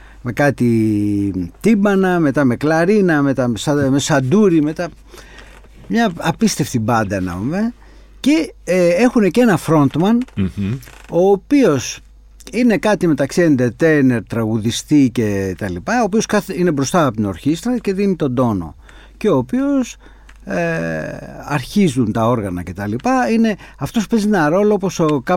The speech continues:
Speaker 1: Galloway στο Blues Brothers, που είναι μπροστά και δίνει.
Speaker 2: <laughs>
Speaker 1: Και ξαφνικά αρχίζουν τα όργανα να αυτοσχεδιάζουν, γίνεται χαμός, έχουν ξεσηκωθεί οι τύποι απ' τη-, α-, απ' την πόλη από κάτω και τραγουδάνε.
Speaker 2: Αχα.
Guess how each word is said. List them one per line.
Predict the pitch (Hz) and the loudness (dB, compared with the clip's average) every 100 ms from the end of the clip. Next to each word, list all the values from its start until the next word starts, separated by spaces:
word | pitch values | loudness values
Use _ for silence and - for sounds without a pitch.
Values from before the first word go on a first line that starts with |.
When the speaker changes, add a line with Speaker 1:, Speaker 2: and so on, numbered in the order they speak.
| 156 | 0
Speaker 1:
Galloway | 160 143 120 135 165 185 | 0 2 2 2 4 2
στο | - 160 147 139 | 0 0 2 2
Blues | 165 143 | 0 2
Brothers, | 170 160 127 117 - | 2 2 2 -4 0
που | 143 | 2
είναι | 139 135 127 123 | 4 2 0 -2
μπροστά | 127 - 160 165 | -4 -2 0 0
και | 151 | 0
δίνει. | 131 156 147 143 135 | 2 2 2 2 0
Speaker 2:
<laughs> | 120 - - - - - - - - - | -4 -16 -20 -20 -20 -20 -20 -20 -20 -12
Speaker 1:
Και | - 247 | -6 -6
ξαφνικά | - 233 180 147 147 131 139 156 156 | -2 -2 -2 2 2 2 0 0 -2
αρχίζουν | 151 254 233 220 | 0 2 2 4
τα | 175 | 4
όργανα | 214 190 160 147 | 2 2 2 4
να | 139 | 2
αυτοσχεδιάζουν, | - 139 - 127 110 131 139 151 | 0 -4 0 0 2 2 2 2
γίνεται | 160 220 214 | 2 2 2
χαμός, | - 147 127 147 170 | 0 0 2 2 0
έχουν | 208 196 220 | 0 0 -2
ξεσηκωθεί | 185 160 - 147 180 202 165 - - - | -4 -6 -4 -2 0 0 -2 -8 -8 -4
οι | 135 | 0
τύποι | 196 165 160 | 0 2 2
απ' | 123 | 4
τη-, | 143 | 2
α-, | 135 127 - | 2 0 -4
απ' | 135 113 | -6 0
την | 143 | 0
πόλη | 131 175 165 | 4 6 6
από | 135 127 | 4 2
κάτω | 107 160 156 143 113 - - - | 0 2 2 2 0 -4 -18 -6
και | 160 | -2
τραγουδάνε. | 156 151 123 123 135 131 127 160 220 233 - - 95 | 0 2 2 2 2 2 2 2 0 -4 -12 -8 -8
Speaker 2:
Αχα. | - 98 | -8 -10